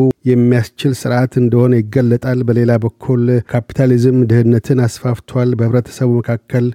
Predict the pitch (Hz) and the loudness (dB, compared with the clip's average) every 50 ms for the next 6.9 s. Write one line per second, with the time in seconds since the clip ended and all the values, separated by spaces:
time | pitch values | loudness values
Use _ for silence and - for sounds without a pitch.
0 | _ - 131 127 131 131 135 135 135 123 123 120 123 123 123 123 117 - 123 120 | _ -2 0 2 2 4 2 2 2 2 0 0 0 0 2 0 0 0 -2 -4
1 | - - - - 123 117 113 117 120 117 113 - _ - - - 135 123 120 113 | -6 -6 -4 -2 0 0 2 2 2 0 0 -2 _ -10 -6 -4 -2 -2 0 -2
2 | 110 107 120 123 120 117 127 - - - 131 123 120 - _ - 160 165 151 139 | -2 0 0 0 2 0 0 -4 -4 -6 -4 -4 -4 -4 _ 0 2 2 2 0
3 | - - - 139 131 127 127 127 131 123 - - 139 127 127 127 127 127 127 - | 0 0 0 2 2 2 2 2 0 0 -2 -2 -2 -2 0 0 0 0 -2 -4
4 | - _ _ _ - 127 127 120 - - - - - 139 135 135 131 131 131 127 | -6 _ _ _ -10 -8 -8 -8 -8 -12 -16 -10 -6 -2 0 0 0 0 0 2
5 | 131 127 123 123 117 113 123 117 131 127 127 123 - - - - 123 - 120 120 | 2 2 2 2 2 0 0 0 2 2 0 0 -4 -8 -14 -10 -6 -2 0 0
6 | 123 123 120 120 123 117 - 123 120 113 _ - - 131 123 127 127 123 | 2 2 2 0 0 -2 -2 -4 -6 -6 _ -8 -4 -2 0 0 0 2